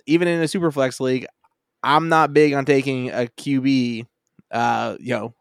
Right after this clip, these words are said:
in the first round, let alone the one overall. And I understand that's kind of the idea, but man, I don't know. I, I, I don't think I can do it. I just don't think I, I can take a quarterback here at one overall. So I think I'm still gonna go with the tried and true Jonathan Taylor to begin this.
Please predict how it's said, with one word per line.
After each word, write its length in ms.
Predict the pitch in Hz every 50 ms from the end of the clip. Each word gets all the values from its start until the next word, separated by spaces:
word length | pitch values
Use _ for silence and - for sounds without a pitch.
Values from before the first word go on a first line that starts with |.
| _ _ _ _ _ _ -
in 120 | 127 131
the 60 | 123 -
first 260 | - 135 131 - -
round, 420 | 123 123 131 143 147 147 139 123
let 200 | 123 131 135 135
alone 400 | 135 131 127 127 123 123 120 - _ _
the 140 | - 123 123
one 320 | 120 95 120 120 123 123
overall. 420 | 123 120 117 120 123 123 123 120 107
And 80 | 110
I 60 | 117 113
understand 720 | 120 127 127 120 - - 127 123 123 123 123 127 123 _ _ _ _ _ _ _ _ _ _ _ _
that's 120 | - 117 -
kind 180 | 127 127 127
of 40 | 127
the 80 | 123 120
idea, 580 | 117 113 113 110 123 123 123 123 123 123 123 - _ _ _ _ _ _ _ _ _ _ _ _ _ _ _ _ _ - - - -
but 180 | 135 123 117
man, 580 | 117 120 120 127 131 131 127 123 120 120 113 113 - _ _ _ _ _ _ _ _ _ _ _ _ _ _ _ _ _ _ _ _ _ _ _ _ -
I 120 | - 160 156
don't 140 | 131 123 120
know. 180 | 120 120 120
I, 360 | 117 117 131 131 - - 147
I, 60 | 160 - -
I 120 | - 143
don't 160 | 160 165 165
think 120 | 165 160 147
I 60 | 139
can 160 | 131 143 131
do 160 | 123 131 151
it. 160 | 156 120 87 -
I 100 | - 123
just 120 | 131 131
don't 160 | 151 147 143
think 260 | 147 139 139 131 - -
I, 100 | - 117
I 40 | 120
can 240 | 127 120 113 117 - _ _ _ _ _ _ _
take 180 | - 143 143 139
a 60 | 139
quarterback 360 | 117 120 135 139 135 131 123
here 120 | 143 139 123
at 100 | 117 117
one 220 | 117 120 127 131
overall. 460 | 131 131 127 120 117 117 123 131 135
So 80 | 131 135
I 100 | 104 123
think 160 | 135 143 156
I'm 60 | 151
still 140 | - - 165
gonna 120 | 156 151 143
go 220 | 139 147 147 147
with 140 | 143 131 - -
the 120 | - 127
tried 300 | 120 - - 123 131 131
and 100 | 127 123
true 260 | 117 - 135 131 127 123
Jonathan 320 | 123 120 123 120 120 117
Taylor 240 | 113 117 110 110 113
to 80 | 110
begin 240 | 113 120 110 113 101
this. 320 | 95 95 - - - -